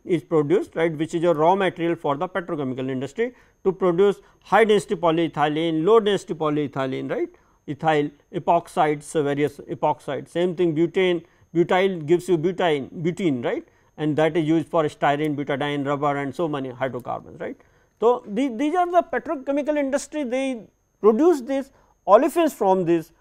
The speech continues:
hydrocarbons cracking, right. That is basically known as pyrolysis of that hydrocarbon. In refinery, the objective is to get a gasoline range of hydrocarbon.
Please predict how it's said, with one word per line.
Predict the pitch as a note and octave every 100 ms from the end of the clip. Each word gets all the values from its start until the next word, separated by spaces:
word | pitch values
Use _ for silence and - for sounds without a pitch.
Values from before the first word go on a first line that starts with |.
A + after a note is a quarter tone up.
| _
hydrocarbons | - D3 C3+ B2 A#2+ B2 D3 -
cracking, | - C3+ A2+ A#2 F#2+
right. | D3+ F#3+ F#3 D#3+
That | F3 F3
is | F#3
basically | D#3 D#3+ F3 G3
known | F#3 D#3 E3+
as | E3+ - _ -
pyrolysis | F#3 G3 F#3 D#3 D#3 B2+
of | A#2+ A#2
that | A2+ A2+ - _ _
hydrocarbon. | B2+ B2 A#2+ B2+ - - - _ _ _
In | F#3+ E3+
refinery, | F#3 - C#4 F#4 F#4+ F4+
the | E4+
objective | C#4+ F#3+ C4 C4 D#4 D4
is | D4+ - _ _ _
to | A#3+
get | C4
a | C4+
gasoline | A3 B3+ D4+ C#4+ B3+
range | F#3 D3
of | C3+
hydrocarbon. | - A#2 F2+ - G#1+ -